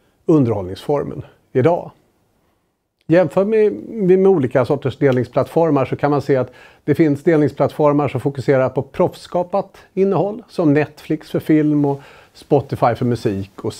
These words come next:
Steam för dataspel. Tittar man på amatörskapat innehåll, ja, då är ju YouTube dominanten inom video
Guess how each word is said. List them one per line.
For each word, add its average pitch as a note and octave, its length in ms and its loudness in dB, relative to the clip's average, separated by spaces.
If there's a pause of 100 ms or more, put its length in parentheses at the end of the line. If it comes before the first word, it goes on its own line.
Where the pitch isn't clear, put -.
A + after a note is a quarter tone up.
Steam F#2 320 -4
för - 160 -10
dataspel. A#2 760 -8 (560)
Tittar D#3 260 2
man D3+ 140 0
på D#3 80 0
amatörskapat F3+ 920 0
innehåll, C3+ 420 0
ja, C#3 140 0
då D3+ 80 2
är D3+ 60 4
ju D#3+ 200 4
YouTube C3+ 720 -2
dominanten A#2 800 -2
inom A2 240 -2
video F3 560 0